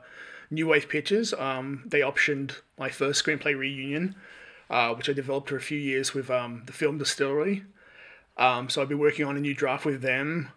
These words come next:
um, aiming to hopefully shoot this year, um, if not early next year on that.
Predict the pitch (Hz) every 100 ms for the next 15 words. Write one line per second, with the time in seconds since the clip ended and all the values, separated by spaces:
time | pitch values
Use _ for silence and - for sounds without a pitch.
0 | - 131 139 131 127 123 131 139 143 156
1 | 143 127 - 190 196 156 - 143 131 131
2 | 143 139 147 - - - - - - -
3 | 123 123 127 123 123 123 - _ - 127
4 | 127 127 - - 123 135 165 139 131 196